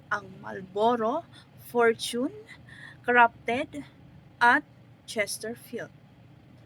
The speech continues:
Kaya ikaw, ka-super, ilabas mo na ang nakatago mo sa kaban mo. I-purchase mo na yan. Kasi naman, sayang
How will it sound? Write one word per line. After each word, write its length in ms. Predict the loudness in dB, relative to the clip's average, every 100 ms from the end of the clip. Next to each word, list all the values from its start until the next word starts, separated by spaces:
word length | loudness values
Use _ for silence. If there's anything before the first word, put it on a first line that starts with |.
| -10 -4
Kaya 240 | 2 2
ikaw, 240 | 2 -2
ka-super, 480 | -2 -4 -6 -8 -10 -12 -20 -20 -20 -20 -12 0
ilabas 480 | 4 4 2 0
mo 80 | -2
na 160 | 0 0 0
ang 140 | 0
nakatago 580 | -2 -4 -2 -4 -2 -8
mo 160 | -10 -16 -12
sa 220 | -8 -8
kaban 240 | -10 -12 -12
mo. 220 | -14 -20 -20 -20 -20 -20 -20 -20 -20 -20 -20 -12
I-purchase 760 | -6 0 0 0 -4 -4 -4 -2
mo 80 | 0
na 140 | 0
yan. 260 | 0 -2 -6 -14 -20 -20 -16
Kasi 240 | -10 -8 -8
naman, 420 | -4 -2 -2 -6 -16 -20 -20 -20 -16
sayang 560 | -4 2 4 4 0